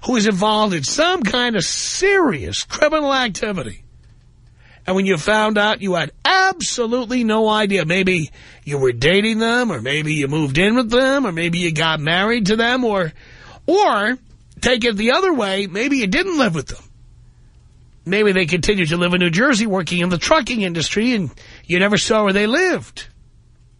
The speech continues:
I was convinced this guy not only worked in the trucking industry in New Jersey, I was convinced he had a wife and kids.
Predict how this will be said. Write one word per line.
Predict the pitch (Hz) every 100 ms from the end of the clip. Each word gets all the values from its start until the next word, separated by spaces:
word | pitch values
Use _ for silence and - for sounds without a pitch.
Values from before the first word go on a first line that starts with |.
| _ _ - -
I | 226
was | 185
convinced | 175 180 147
this | 175 180
guy | 175
not | 165 180
only | 175
worked | 151 139
in | 147
the | 113
trucking | - 170 151 151
industry | 139 - - 139
in |
New | 131
Jersey, | 120 170 127 117 - - - -
I | 202
was | 175
convinced | 175 147 147
he |
had | 151
a | 135
wife | 151 165 -
and | 135 -
kids. | - 202 120 92 - -